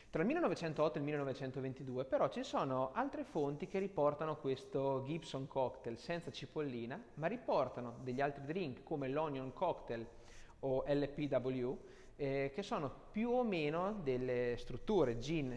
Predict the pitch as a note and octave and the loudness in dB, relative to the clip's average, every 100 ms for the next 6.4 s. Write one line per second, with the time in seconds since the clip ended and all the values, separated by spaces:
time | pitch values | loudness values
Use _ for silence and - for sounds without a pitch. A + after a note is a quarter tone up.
0 | G#2+ - C#3 C#3 B2 B2+ F#3 - - - | -6 -6 0 2 2 0 -4 -8 -8 0
1 | G#3 F3+ B3+ A3 A#2 A2 A2 A#2+ - B2+ | 2 2 0 -4 -4 -6 -6 -8 -8 -8
2 | A2 - B2 A#2 A2 G#2 A2 C#3 A#2+ A2 | -8 -8 -8 -6 -6 -8 -6 -6 -4 -8
3 | - - - - - C#4+ F3+ C#3 - C#3 | -14 -20 -20 -12 2 4 6 4 2 0
4 | C#3+ D#3+ C#3 A#2 F3 - D3 C#3+ G3+ E3+ | 2 4 2 0 0 0 0 0 2 2
5 | B2 G#2+ - C3 D3 - - - - - | 0 -6 -4 -4 -4 -10 -18 -20 -16 -4
6 | B2 B2+ B2 | 0 0 0